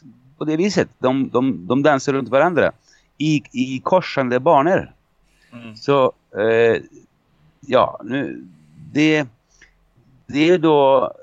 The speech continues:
Speaker 1: liksom märkligt då att vi skulle vara då, våran sol skulle vara den enda stjärnan <laughs> som vi vet om som inte gör det.
Speaker 2: Mm.
Speaker 1: Så det, det är ju helt bara statistiskt, eh, ologiskt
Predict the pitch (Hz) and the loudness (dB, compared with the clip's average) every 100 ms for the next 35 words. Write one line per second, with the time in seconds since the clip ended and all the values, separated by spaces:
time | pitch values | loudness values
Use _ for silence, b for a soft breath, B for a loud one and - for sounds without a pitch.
0 | - 50 - 78 78 90 _ 135 - 156 | -20 -20 -20 -20 -20 -20 _ -6 -2 2
1 | 180 143 - 185 180 143 117 127 117 131 | 4 2 0 -2 2 2 2 -2 -6 -6
2 | 131 139 120 113 113 113 104 85 101 87 | -2 2 2 2 2 2 2 0 -6 -12
3 | 98 104 127 127 - 139 131 139 139 135 | -10 -2 0 0 -4 -8 -6 -6 -2 0
4 | 131 131 165 156 120 98 117 208 - 190 | -2 -2 0 0 0 -2 0 0 0 0
5 | 117 110 95 120 135 147 139 131 107 101 | 0 -4 -6 -4 -4 -4 -6 -4 -2 -2
6 | 101 101 104 - b b b - 127 - | -2 -4 -4 -10 b b b -6 -6 -2
7 | 180 123 87 85 - 240 160 90 - - | 4 4 4 0 -2 0 2 2 0 -6
8 | _ _ _ _ 131 117 107 _ _ _ | _ _ _ _ -18 -18 -20 _ _ _
9 | _ _ - 139 131 147 135 82 120 131 | _ _ -6 0 4 4 2 0 0 2
10 | 120 117 107 - - - 120 107 98 113 | 2 2 0 -2 -18 -2 2 2 0 -6
11 | - 113 - - 208 202 196 - - - | -4 -6 -6 -12 -12 -10 -12 -12 -14 -10
12 | 92 80 71 67 107 110 95 85 90 85 | -6 -6 -4 -2 2 4 4 4 0 -2
13 | - - | -12 -20